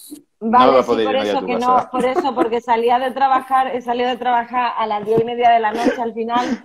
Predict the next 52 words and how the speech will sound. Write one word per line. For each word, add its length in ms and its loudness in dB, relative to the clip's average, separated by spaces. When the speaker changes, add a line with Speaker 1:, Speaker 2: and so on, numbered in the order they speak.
Speaker 2:
<laughs> 320 -20
Madre 360 -6
mía. 220 -4
Speaker 1:
Y 80 0
no, 720 2
y 200 -2
llevo 300 0
desde 480 -2
esta 220 -4
mañana 720 -2
en 140 -6
rodaje 440 -2
y 60 -2
tal, 380 0
y 100 -4
no, 720 -6
o 60 -16
sea 300 2
que, 260 -4
bueno, 320 -4
que 100 -2
lo 100 -2
he 40 -2
celebrado 540 0
rodando, 640 -4
en, 440 -8
en 200 -4
serie, 420 -2
o 60 -6
sea 180 -2
que, 60 -4
Speaker 2:
Bueno, 200 4
que, 100 4
Speaker 1:
que, 560 -8
Speaker 2:
que 160 -2
Speaker 1:
joder, 260 -2
Speaker 2:
mejor, 240 2
Speaker 1:
que 60 0
he 60 -6
Speaker 2:
que 100 -4
Speaker 1:
hecho 60 2
Speaker 2:
mejor 200 4
Speaker 1:
haciendo 180 4
Speaker 2:
regalo. 160 -2
Speaker 1:
lo 100 -2
que 100 -10
me 100 -2
gusta, 560 0
pero, 440 -4
pero, 460 -10
Speaker 2:
Y 140 -14
se, 180 -14